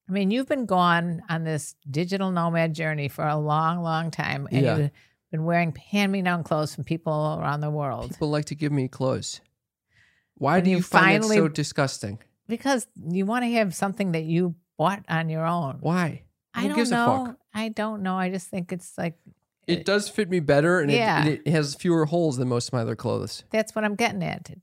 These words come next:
Speaker 1: doesn't, like your jacket, for example. It's very worn
Speaker 2: You
Speaker 1: out.
Speaker 2: bought me the jacket.
Speaker 1: Seven years ago.
Speaker 2: Okay.
Speaker 1: It's time to get a new jacket.
Speaker 2: It works fine, Mom. Do you, can we move on?
Speaker 1: So do you have a hall pass?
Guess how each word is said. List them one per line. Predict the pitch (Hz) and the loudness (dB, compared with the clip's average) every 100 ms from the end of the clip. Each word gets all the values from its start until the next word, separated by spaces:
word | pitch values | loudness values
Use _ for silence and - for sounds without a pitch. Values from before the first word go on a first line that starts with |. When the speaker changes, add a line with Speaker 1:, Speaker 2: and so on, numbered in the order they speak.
| - | -12
Speaker 1:
doesn't, | 170 165 - | -10 -8 -6
like | 180 185 | -6 -4
your | 196 | -4
jacket, | 214 240 - 135 | 0 0 0 -6
for | - | -6
example. | 160 - 147 135 - - | -8 -6 -8 -8 -10 -10
It's | 160 | -10
very | 185 208 | -4 -2
worn | 208 185 196 196 | -2 -2 0 2
Speaker 2:
You | |
Speaker 1:
out. | 208 233 143 | 4 2 2
Speaker 2:
bought | 220 302 285 | 4 4 4
me | 208 | 2
the | 151 143 | 2 0
jacket. | 143 113 - - - - _ | 0 -2 -4 -12 -16 -20 _
Speaker 1:
Seven | - 262 269 262 | -2 2 2 2
years | 277 311 294 | 2 0 0
ago. | 208 170 - - | 2 0 0 -6
Speaker 2:
Okay. | 135 - - - | -8 -8 -10 -10
Speaker 1:
It's | - - | -12 -10
time | - 247 247 247 | -4 -2 0 -2
to | 220 | -4
get | 220 233 | -2 0
a | 226 | 0
new | 226 | -2
jacket. | 220 240 254 185 | -2 -2 0 2
Speaker 2:
It | 190 | 4
works | 208 214 - - | 6 6 4 -6
fine, | - 185 165 131 | 0 2 4 2
Mom. | 120 117 117 _ _ _ _ - - | 0 -2 -6 _ _ _ _ -20 -6
Do | 233 | -4
you, | - | -4
can | - 247 | -2 0
we | |
move | 240 226 | 2 2
on? | 196 196 190 _ _ _ _ _ _ | 2 2 -4 _ _ _ _ _ _
Speaker 1:
So | _ - 220 | _ -2 0
do | 196 | 2
you | 226 | 2
have | 247 247 | 2 0
a | |
hall | 262 247 247 | 0 -2 -2
pass? | 254 254 269 - | -4 -6 -8 -16